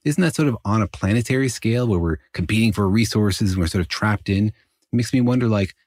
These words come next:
this alien species, why don't they just go somewhere else and find some empty planet? Is it really necessary, do you think, for life forms to battle it out on the scale of galaxies or the universe where things are just so vast and so separated and so rich?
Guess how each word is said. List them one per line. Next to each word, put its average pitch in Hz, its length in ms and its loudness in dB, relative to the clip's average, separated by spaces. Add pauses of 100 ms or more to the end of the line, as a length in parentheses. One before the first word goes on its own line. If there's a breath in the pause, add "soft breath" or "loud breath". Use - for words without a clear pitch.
this 104 240 -2
alien 110 320 2
species, 113 460 0
why 104 120 2
don't 147 140 0
they 151 80 -2
just 151 220 -2 (260)
go 113 160 2
somewhere 139 400 2
else 131 260 -2
and 98 200 2
find 107 280 2
some 107 300 2
empty 107 240 -2
planet? 80 380 -2 (420 loud breath)
Is 95 100 -2
it 104 120 0
really 110 200 2
necessary, 104 680 0
do 101 80 0
you 92 40 -2
think, 101 220 -2
for 90 480 0 (240)
life 101 340 0
forms 101 320 0
to - 120 -2
battle 92 400 0
it 85 60 0
out 92 200 0
on 95 120 2
the 85 60 0
scale 92 600 0
of 80 380 -6
galaxies 107 680 0
or 87 160 0
the 78 100 -2
universe 104 540 0
where 80 240 -2 (460 loud breath)
things 95 200 2
are 92 60 -2
just 92 180 -2
so 95 180 2
vast 92 420 -2
and 87 100 -2
so 104 160 -2
separated 107 640 0
and 87 220 0
so 101 160 0
rich? 95 480 -4